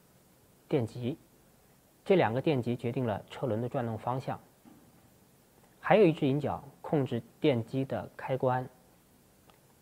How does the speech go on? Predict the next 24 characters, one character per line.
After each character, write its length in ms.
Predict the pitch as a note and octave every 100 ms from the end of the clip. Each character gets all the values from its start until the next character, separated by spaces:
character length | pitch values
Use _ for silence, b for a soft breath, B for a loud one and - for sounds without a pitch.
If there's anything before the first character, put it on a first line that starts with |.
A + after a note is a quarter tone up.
| _
当 200 | F3+ D#3+ D#3+ - - - -
开 180 | F3 F3
关 220 | F3 E3+
接 180 | F#3 F3+
通 320 | - F3+ F#3 - - -
所 180 | - A2+
占 160 | C3+ D3
的 80 | A#2+
时 160 | B2
间 160 | D3 D3+
越 140 | C#3+
长， 380 | - - F#2+ C3+ - _ _ _ _ _ _ _ _ _ _ _
则 260 | - A#2 - - _ _ _ _ _
为 240 | D#3 C3+ A#2 - - -
车 200 | - C#3+
轮 180 | A#2 B2
提 260 | - A#2+
供 160 | C#3 C3
的 100 | A2+
动 220 | - B2+
力 80 | A2
就 140 | A2
越 140 | G#2 G2+
多， 240 | A2